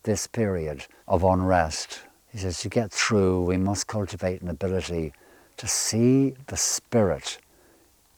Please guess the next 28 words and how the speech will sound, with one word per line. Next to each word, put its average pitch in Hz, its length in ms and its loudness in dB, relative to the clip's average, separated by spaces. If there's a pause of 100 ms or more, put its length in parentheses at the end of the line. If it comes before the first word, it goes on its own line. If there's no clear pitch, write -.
(160)
in 85 140 -12 (340)
everything, 101 520 0 (960)
in 76 140 -12
the - 180 -14
plant, 101 640 -4
in 87 160 -8
the - 100 -18 (140)
dog, 92 440 -4
in 76 180 -12
the 71 120 -16 (140)
human, 85 500 -6 (720)
in 78 120 -16
the 85 160 -12
insect. 85 420 -12
Just - 180 -14 (220)
go 151 160 -4
behind 123 420 0
the 104 60 -2
material 92 640 -2 (600)
and 85 140 -6
see 104 240 -2
the 90 260 -2 (920)
ultimate 113 440 0
cosmic 85 460 -4
and 87 240 -6 (180)
d-, 123 240 -12
divine 80 680 -6 (800)
pulse - 880 0